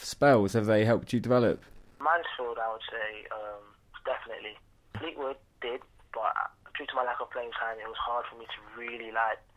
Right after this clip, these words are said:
Speaker 2: but I, I was getting experience when I was at Fleetwood. I, I was Mansfield,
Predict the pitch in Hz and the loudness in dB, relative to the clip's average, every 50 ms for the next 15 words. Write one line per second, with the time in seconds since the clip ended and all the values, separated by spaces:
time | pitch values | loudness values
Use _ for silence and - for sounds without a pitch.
0 | _ - - - - - - - - - - - - 113 113 107 - - - _ | _ -20 -20 -20 -20 -20 -20 -20 -20 -20 -4 0 0 2 2 2 0 -2 -6 _
1 | _ _ _ _ - 117 117 117 - - - 127 123 - 156 151 143 - - - | _ _ _ _ 0 2 2 2 0 -2 -4 -4 -4 -4 -6 -6 -6 -6 -8 -8
2 | - 143 143 135 110 - - - 107 107 110 113 - - - 120 104 110 110 110 | -6 -6 -6 -6 -6 -10 -8 -6 -6 -4 -4 -4 -6 -6 -8 -12 -14 -14 -14 -14
3 | - - - - - - 113 113 113 117 117 110 117 120 120 127 120 - - 113 | -16 -12 -4 -2 0 0 0 0 -4 -4 -6 -8 -6 -4 -4 -4 -4 -6 -10 -10
4 | 110 110 | -10 -10